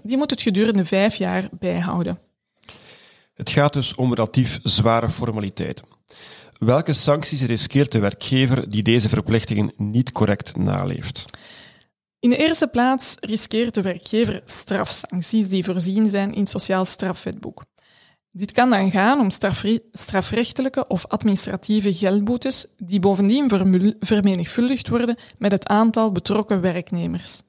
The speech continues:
Speaker 1: Daardoor kunnen deze boetes al snel oplopen tot vele duizenden euro's.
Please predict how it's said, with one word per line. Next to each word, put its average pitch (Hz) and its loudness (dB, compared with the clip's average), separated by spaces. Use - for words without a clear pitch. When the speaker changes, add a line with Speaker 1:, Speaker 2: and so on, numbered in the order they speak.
Speaker 1:
Daardoor 190 2
kunnen 269 2
deze 185 2
boetes 269 -2
al 220 0
snel 269 0
oplopen 254 -2
tot 196 -6
vele 226 0
duizenden 202 0
euro's. 175 -6